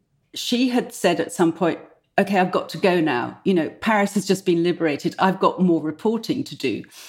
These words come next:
And he had sort of said, "Oh, sit still, sit still. You'll never again be able to say you sat and had lunch with Hemingway at the Ritz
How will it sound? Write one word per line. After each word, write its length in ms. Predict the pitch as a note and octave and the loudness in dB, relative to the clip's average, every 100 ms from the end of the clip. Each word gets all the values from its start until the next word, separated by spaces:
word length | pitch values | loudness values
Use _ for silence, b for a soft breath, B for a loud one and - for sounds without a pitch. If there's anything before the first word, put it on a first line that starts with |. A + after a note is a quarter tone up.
| B B B B B - | B B B B B 0
And 160 | G3 | 2
he 120 | F#3+ | 4
had 120 | G3+ - | 2 0
sort 160 | - | -6
of 60 | F#3+ | -2
said, 180 | - - | 0 4
"Oh, 240 | C#4 D4 | 4 4
sit 380 | C#4+ - D4+ - | 0 -2 -4 -4
still, 500 | - - C4+ C4+ B3+ | -6 0 2 2 -2
sit 240 | B3+ - | -4 -6
still. 400 | - - A#3+ A#3+ | -6 -2 0 2
You'll 180 | A#3 A#3 | 2 2
never 380 | A#3+ A#3 A#3+ A#3 | 2 2 2 0
again 360 | A3+ A3 A3 G#3+ | 0 0 0 2
be 100 | G#3+ | 2
able 180 | G#3 | 0
to 80 | G3 | -4
say 260 | - G#3+ G3+ | -4 -2 0
you 560 | G3 G3 F#3+ F#3+ - | 0 0 0 -2 -4
sat 440 | - - - F#3+ - | -8 -12 -2 -2 0
and 100 | F3+ | 0
had 220 | F3+ E3+ | 0 0
lunch 320 | F3 D#3+ - | 0 0 -2
with 120 | F#3 | -4
Hemingway 440 | F#3+ E3+ D#3+ D#3 A#2 | 0 0 2 0 -2
at 120 | - | -4
the 100 | E3 | -4
Ritz 600 | - D3 - - - - | -2 -4 -6 -12 -12 -14